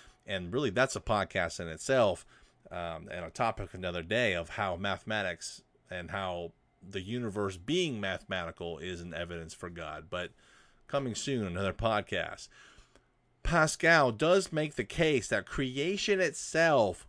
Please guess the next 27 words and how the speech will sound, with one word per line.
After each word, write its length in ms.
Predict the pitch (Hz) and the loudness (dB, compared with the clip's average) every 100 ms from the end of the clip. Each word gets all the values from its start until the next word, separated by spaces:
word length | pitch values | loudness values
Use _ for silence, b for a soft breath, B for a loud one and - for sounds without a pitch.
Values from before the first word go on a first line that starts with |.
| _ | _
cries 640 | - - 185 180 180 151 127 127 | -8 0 4 6 6 4 0 2
out 540 | 156 190 117 - - _ - | 6 6 6 0 -10 _ -6
that 320 | 110 127 117 | 4 4 6
there 260 | 131 127 131 | 6 8 8
is 200 | 123 113 | 6 2
a 60 | |
God. 680 | 92 123 131 127 80 78 - b b b b b - | 0 2 2 2 -2 -8 -16 b b b b b -2
The 100 | 107 | 0
Apostle 440 | 104 98 98 95 | 2 0 0 -2
Paul 340 | - 135 113 | 4 6 6
makes 240 | 98 101 - | 4 -2 -4
the 60 | |
same 300 | 98 113 101 95 | -4 -2 -2 0
case 360 | 123 120 - | 0 0 -2
in 60 | 101 | -6
the 60 | |
book 180 | 104 123 | 0 0
of 140 | 107 101 | 0 2
Romans, 400 | 139 165 107 - | 4 4 0 -2
chapter 380 | 135 120 - 98 | 0 0 0 -2
one, 320 | 127 143 101 | 2 2 2
and 180 | 98 104 | -2 -2
verse 240 | 110 - | -2 -4
twenty. 400 | - 156 151 110 | -4 0 2 0
It 80 | 95 | -2
says, 240 | 113 104 | -2 -4
quote, 380 | - 139 135 | 0 4 4